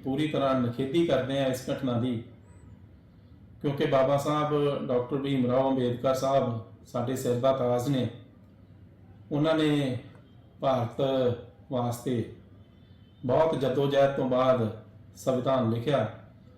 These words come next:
ਔਰ ਭਾਰਤ ਦੇ ਵਿੱਚ ਬਰਾਬਰਤਾ,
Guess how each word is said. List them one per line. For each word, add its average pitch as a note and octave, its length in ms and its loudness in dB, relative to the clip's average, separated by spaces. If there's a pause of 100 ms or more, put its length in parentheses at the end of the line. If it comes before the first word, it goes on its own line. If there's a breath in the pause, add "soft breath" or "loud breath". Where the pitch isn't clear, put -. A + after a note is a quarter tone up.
(200)
ਔਰ C3 400 4 (200)
ਭਾਰਤ A#2 280 0
ਦੇ C3+ 140 -2
ਵਿੱਚ A#2+ 520 -2 (580)
ਬਰਾਬਰਤਾ, B2+ 920 0